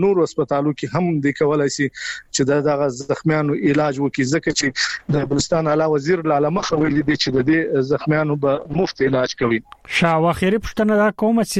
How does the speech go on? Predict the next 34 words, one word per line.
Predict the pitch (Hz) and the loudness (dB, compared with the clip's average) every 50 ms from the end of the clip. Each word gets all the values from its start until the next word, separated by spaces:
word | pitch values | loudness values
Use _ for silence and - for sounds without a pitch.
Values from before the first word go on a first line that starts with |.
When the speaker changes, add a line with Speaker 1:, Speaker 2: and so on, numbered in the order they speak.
| 180 170 | 0 2
Speaker 2:
د | 175 156 156 | 0 2 2
دې | 180 185 180 - - | 2 0 0 0 0
پیښې | 190 185 170 - 180 175 156 156 | 0 0 0 0 0 2 2 2
ذمواري | 156 156 151 151 156 156 170 170 170 160 | 2 2 2 2 2 4 4 4 2 2
چا | - - - 160 160 156 | 0 0 0 2 2 2
منلې | 151 147 143 151 165 165 165 160 147 156 | 2 2 2 2 2 2 2 2 2 2
ده، | 151 143 | 2 2
نه | 143 143 151 160 | 2 2 2 2
ده | 147 151 | 2 2
منلې، | 151 156 151 151 147 147 147 139 - | 2 2 2 2 2 2 0 0 0
څه | - 151 | 0 0
حساب | 127 - - 127 113 101 101 | 0 0 -2 -2 -4 -4 -4
دی؟ | 98 - - - _ _ - - - - - - - - - _ _ - - - - - - - - - - - - - - - - | -6 -8 -10 -16 _ _ -20 -20 -20 -20 -20 -20 -20 -20 -20 _ _ -20 -20 -20 -20 -20 -14 -10 -10 -8 -8 -10 -14 -18 -4 0 2
Speaker 1:
د | 196 214 214 220 | 2 2 2 2
دې | 262 285 277 - | 0 0 0 0
پیښې | - 285 269 208 214 | 0 0 0 0 0
ذمواري | 226 233 226 233 233 240 262 | 0 2 2 2 2 0 0
تر | 240 - 233 | -2 0 0
اوسه | 240 247 247 247 254 233 - | 0 0 0 0 -2 -2 0
پورې | - 240 233 240 240 247 247 247 240 240 240 226 - | 0 2 2 2 2 2 2 2 2 2 0 0 0
چا | - 220 220 220 226 | 0 0 0 0 0
نه | 220 233 247 | 0 0 0
ده | 220 240 | 0 0
منلې، | 226 214 220 220 226 226 214 208 208 208 196 185 175 | 0 0 0 -2 0 0 0 0 0 0 0 -2 -4
لیکن | 175 - - 196 196 | -4 -2 0 0 0
زیاتره | 185 170 180 185 175 - - 220 214 214 196 - | 2 2 0 0 0 0 0 0 0 0 0 0
کارپوهان | 190 170 175 - 185 185 175 190 190 185 180 180 | -2 -2 0 0 0 0 2 2 0 0 0 0
دا | 180 180 | 0 2
وایي، | 180 185 185 180 170 | 2 2 2 0 0
اه، | - _ - - - - _ - 175 160 156 156 156 | -4 _ -20 -20 -20 -20 _ -2 0 2 2 2 0
چې | 147 - - 160 160 156 | 0 0 0 0 2 0
دا | 180 175 180 180 | 0 -2 -2 0
داسې | 180 185 175 - - 170 165 165 165 160 160 165 160 156 147 | -2 -2 -2 -2 -2 0 2 4 4 4 4 2 0 -2 -2
معلومیږي | 147 147 151 160 170 196 202 202 185 - - 160 | -2 -2 -2 0 0 0 0 0 0 0 2 2